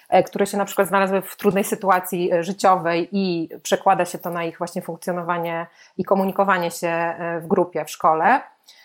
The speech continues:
No i dzięki tej aplikacji dzieci ćwiczą, e,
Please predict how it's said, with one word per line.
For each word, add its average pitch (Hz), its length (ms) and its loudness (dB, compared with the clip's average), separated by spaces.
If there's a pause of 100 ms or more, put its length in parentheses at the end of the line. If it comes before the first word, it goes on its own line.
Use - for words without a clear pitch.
(260)
No 240 80 8
i 285 100 6
dzięki 349 220 4
tej 311 120 2
aplikacji 277 600 2
dzieci 240 260 -6
ćwiczą, 196 680 4
e, 175 540 -2